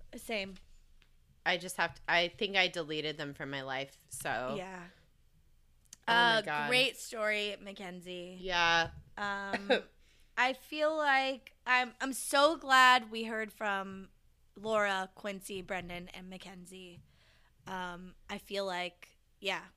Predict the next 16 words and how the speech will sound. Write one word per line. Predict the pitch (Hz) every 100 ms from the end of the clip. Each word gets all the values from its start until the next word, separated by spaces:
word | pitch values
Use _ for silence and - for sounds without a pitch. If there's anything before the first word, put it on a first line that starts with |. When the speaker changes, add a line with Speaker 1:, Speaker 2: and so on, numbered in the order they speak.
| _
Speaker 1:
it | 226
was | 220
awesome | 208 214 214 214
that | 220 208
they | 196 190 185
submitted | - 196 196 190
a | 190
story. | - 285 269 - -
Not | 381
Speaker 2:
<sighs> |
Speaker 1:
everyone | 381 381 349
has | 339 349 370
a | 240
bad | 220 202
birthday | 202 196 208
story. | 190 - 190 185 190